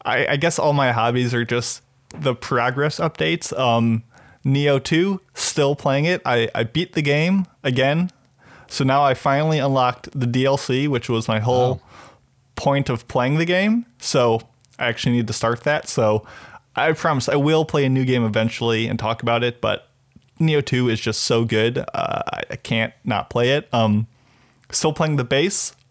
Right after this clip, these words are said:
Speaker 1: learning, learning how to slap at the bass.
Speaker 2: Did,
Speaker 1: And
Speaker 2: d-, do you have to,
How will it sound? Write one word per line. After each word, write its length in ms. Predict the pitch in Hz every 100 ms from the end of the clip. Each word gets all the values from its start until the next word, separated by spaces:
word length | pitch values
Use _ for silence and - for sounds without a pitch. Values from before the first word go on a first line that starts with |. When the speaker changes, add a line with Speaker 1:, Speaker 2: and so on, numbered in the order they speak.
| -
Speaker 1:
learning, 400 | 139 143 143 135 - - - -
learning 240 | 170 180
how 80 | 160
to 100 | 147
slap 360 | - 175 165
at 80 | 156
the 40 | 160
bass. 640 | 170 165 156 196 - - _ _ - - -
Speaker 2:
Did, 140 | 147
Speaker 1:
And 580 | 127 123 123 120 117 147
Speaker 2:
d-, 120 | 147
do 100 | 151
you 60 | 175
have 100 | 196
to, 120 | 170